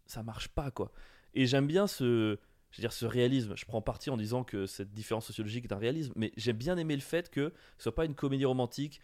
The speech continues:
entre guillemets, qui finisse bien, qui montre que tout peut se régler. Non, en vrai, c'est, je trouve ça réaliste dans sa manière de, d'aborder le truc, quoi. Alors, il y a des défauts, mais dans l'ensemble, c'est,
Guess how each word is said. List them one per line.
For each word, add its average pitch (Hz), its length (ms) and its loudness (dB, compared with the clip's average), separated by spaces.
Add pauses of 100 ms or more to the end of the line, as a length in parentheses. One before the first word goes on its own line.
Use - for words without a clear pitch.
(240)
entre 120 260 -2
guillemets, 127 240 0
qui 120 140 -10
finisse 131 320 -2
bien, 131 320 0
qui 120 160 -4
montre 123 200 -4
que 120 100 -4
tout 135 200 -10
peut 127 140 -4
se - 120 -8
régler. 127 360 0
Non, 165 160 2
en 113 160 4
vrai, 151 180 0
c'est, 113 320 -2 (380)
je - 80 -12
trouve 117 100 -2
ça 165 160 -2
réaliste 151 420 -2
dans 117 200 -2
sa 120 120 -2
manière 123 280 -2
de, 110 180 0
d'aborder 113 300 2
le 120 40 -4
truc, - 180 -6
quoi. 101 260 -6
Alors, 107 140 4
il 120 60 2
y 127 40 8
a 131 40 6
des 127 120 4
défauts, 123 400 2 (160)
mais 104 100 0
dans 110 100 0
l'ensemble, - 300 -6
c'est, - 180 -12